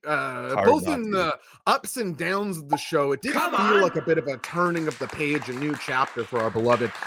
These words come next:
Speaker 1: All Elite Wrestling. And thank you. I hear the follows and subscriptions coming in. Let me tell ya,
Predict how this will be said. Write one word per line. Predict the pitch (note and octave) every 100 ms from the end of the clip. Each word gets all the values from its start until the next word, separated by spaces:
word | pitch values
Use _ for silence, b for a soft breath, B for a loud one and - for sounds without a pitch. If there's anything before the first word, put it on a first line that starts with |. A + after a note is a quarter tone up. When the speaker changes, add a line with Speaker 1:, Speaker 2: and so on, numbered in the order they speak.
| F3 -
Speaker 1:
All | E3+ F3 D#3
Elite | D#3+ D#3+
Wrestling. | C3+ D3+ - D3 C3+
And | B2
thank | - E3 E3+
you. | D#3
I | C3
hear | E3 E3+
the | D#3
follows | D#3+ D#3+ D3+
and | C#3+
subscriptions | C#3+ - C3 D#3+ - C#3
coming | E3 D3+
in. | D3
Let | D#3+
me | E3
tell | D#3+ G3 F#3+
ya, | F3